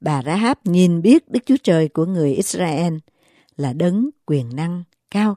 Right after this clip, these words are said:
cả và đặt lòng tin nơi Ngài. Việc các thám tử Do Thái đến nhà chỉ là cơ hội để bà thể hiện đức tin đó bằng hành động.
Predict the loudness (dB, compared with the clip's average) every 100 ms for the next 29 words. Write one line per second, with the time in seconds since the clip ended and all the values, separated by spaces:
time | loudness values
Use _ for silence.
0 | -6 -6 -6 -10 -12 _ _ _ -4 -2
1 | -2 -4 -4 -4 -6 0 2 2 -2 -4
2 | -6 -10 -14 _ _ _ _ _ _ _
3 | -20 -4 2 4 4 0 -4 -4 -2 0
4 | 0 0 -2 2 0 0 -2 2 2 4
5 | 2 2 0 -4 -10 -20 _ 2 6 8
6 | 6 2 0 6 8 8 6 4 2 -4
7 | _ _ -4 -2 0 -2 -2 -6 -2 2
8 | 4 2 -2 -4 -8 -6 -2 -2 -2 -4
9 | -4 -8 -10 -4 -4 -4 -10 -4 -4 -2
10 | -6 -6